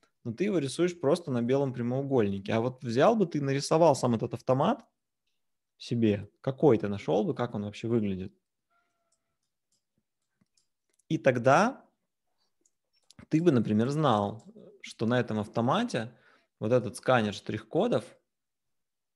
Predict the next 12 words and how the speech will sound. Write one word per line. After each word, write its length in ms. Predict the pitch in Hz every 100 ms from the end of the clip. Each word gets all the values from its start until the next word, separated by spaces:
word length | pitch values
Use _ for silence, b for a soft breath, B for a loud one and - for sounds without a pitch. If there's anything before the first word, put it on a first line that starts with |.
| _ _ _ _ _ _ _ _ _ _ -
допустим, 680 | 98 110 120 101 - - 101
да, 120 | 101
я 160 | 127 101
не 120 | 98
знаю, 340 | 98 143 202 -
как 240 | 104 -
это 140 | -
на 100 | 101
самом 400 | 95 104 95 95
деле 240 | 98 95 92
на 100 | 92
твоём, 460 | 104 101 95 92